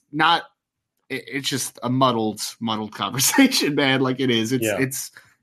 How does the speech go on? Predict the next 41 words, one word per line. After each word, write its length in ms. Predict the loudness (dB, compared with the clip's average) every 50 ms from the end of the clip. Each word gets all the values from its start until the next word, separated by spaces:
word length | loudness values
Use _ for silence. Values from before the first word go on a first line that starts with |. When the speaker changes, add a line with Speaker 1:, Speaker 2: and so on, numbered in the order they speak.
| _ _ -12 -4
Speaker 1:
it's, 220 | -4 -4 -2 -2 -2
it's, 280 | 0 0 0 0 -2 -2 0
it, 220 | 0 0 0 0
'cause, 220 | 2 2 2 2
Brian, 280 | 0 2 4 4 6 6
it, 200 | 4 2 2 0 0
it's, 460 | -2 -2 -2 -4 -8 -10 -10 -12 -16 _ _ _ _ _ _ _ _ _ _ _ _ -10
it, 140 | -10 -6 -2
there's 240 | 0 0 0 -2 -4
fault 440 | -8 -2 2 2 2 2 2 0 -2
in 120 | -2 -2
just 180 | -2 -6 -6 -6
the 80 | -4
mindset, 600 | -4 0 0 0 0 0 -2 -4 -8 -10 -12 -14 -14 -10
right? 320 | -6 -2 0 0 0 0 -2
I 80 | -2
mean, 160 | 0 0 0
you're 120 | 0 2 2
not 200 | 2 2 2 2
playing 180 | -2 -2 0
your 120 | 0 0 0
Speaker 2:
Right. 80 | 0
Speaker 1:
best 260 | 0 -2 -2 -4 -8 -4
players 540 | 0 0 2 2 2 0 -2 -2 -6 -8 _ _ _ _ _
because 320 | -6 -2 -2 -2 -2 0
you 100 | -4 -4
want 440 | -2 2 2 2 2 0 -4 -8 -14
comfort 540 | -8 -2 -2 -2 -2 0 0 0 0 0 0
in, 480 | 0 2 2 4 4 4 2 0 -2 -6 _ _ _ _ _ _ _ _ _ _ -2
you 120 | 0 2
know, 160 | 2 2 2
just 300 | 0 0 -2 -4 -2 0
a, 300 | 0 2 2 2 0 -2 -6
this, 320 | -6 -4 -4 -4 -4 -6 -8
like, 260 | -4 -2 -2 -2 -2
the, 140 | -2 -4 0
you 80 | 2 2
want 120 | 2 2
a 40 | 4
higher 260 | 2 4 4 4 2
floor, 720 | 0 -2 -10 -6 0 2 4 6 6 6 4 4 0 -4